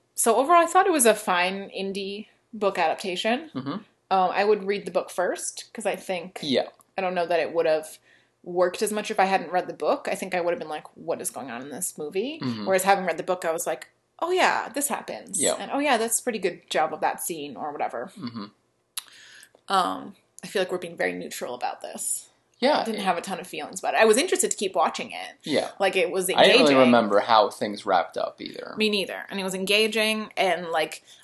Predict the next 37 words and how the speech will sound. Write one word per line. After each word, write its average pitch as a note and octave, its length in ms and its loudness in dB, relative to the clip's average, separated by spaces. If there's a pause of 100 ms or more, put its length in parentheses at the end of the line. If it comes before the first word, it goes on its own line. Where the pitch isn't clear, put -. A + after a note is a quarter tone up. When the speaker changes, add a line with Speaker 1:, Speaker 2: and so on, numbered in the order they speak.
Speaker 1:
uh, F3+ 340 2
it - 100 -6
kept G3 260 -4
my F#3 100 -4
interest F#3+ 600 -4
for G3+ 120 -8
sure. F#3 580 -2
Speaker 2:
Mm-hmm. C3+ 220 -8 (680)
Speaker 1:
Um, D#3 460 -6 (760)
but, A#2+ 140 6
uh, D3 120 -2
how F#3+ 140 -2
much F3+ 200 -2
of F#3+ 100 -4
that E3+ 180 4
was E3+ 180 2
because F3+ 220 -8
I E3 80 2
didn't D#3+ 180 -8
remember E3 320 -6
how F3+ 120 -6
the E3 100 -8
book F3 240 -4
ended G#3+ 280 0
and F3+ 100 -8
how - 180 -6
much - 120 -6
of F3 100 2
that E3+ 180 6
was F3+ 120 4
the F#3+ 60 0
Speaker 2:
<laughs> F#3+ 100 0
Speaker 1:
movie F#3 200 2
itself, F#3 340 4
I'm E3+ 120 0
not A#2+ 180 -8
sure. F#2+ 300 -6